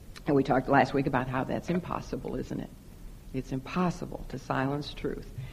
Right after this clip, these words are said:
God will always have his truth in the world. His light will always be somewhere shining in the world. So in effect, what they said, what the Pharisees said was,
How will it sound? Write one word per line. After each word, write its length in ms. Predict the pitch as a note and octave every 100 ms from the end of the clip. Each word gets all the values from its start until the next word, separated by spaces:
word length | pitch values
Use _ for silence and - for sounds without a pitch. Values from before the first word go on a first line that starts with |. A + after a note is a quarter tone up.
| - - -
God 180 | C3+ C#3+
will 160 | D3+
always 540 | D3 F3 G3+ G#3 G#3+ G#3
have 220 | F3+ C#3+
his 120 | D3+
truth 300 | - D3+ C#3+
in 80 | C3+
the 60 |
world. 300 | B2+ B2 A2+ - - - -
His 200 | C#3 C3+
light 300 | C#3+ C#3+ C#3+
will 220 | C#3+ C#3+ -
always 420 | D3+ E3 C#3+ C3+
be 160 | - B2+
somewhere 560 | - D3 D3 C3 A#2+
shining 540 | B2+ - C#3+ B2 A#2 - C3
in 120 | B2+
the 60 |
world. 380 | C3 C#3+ A#2 - - - - - - - - -
So 200 | - C#4
in 140 | D#4 G4
effect, 760 | - - E4 G#2 - - - - - - -
what 320 | E3 B3 -
they 160 | D4 D4
said, 300 | - F3+ D3
what 160 | A3
the 80 | B3+
Pharisees 500 | C4 B3 B3 A3 G#3
said 260 | - E3+ C3+
was, 320 | C#3+ C3+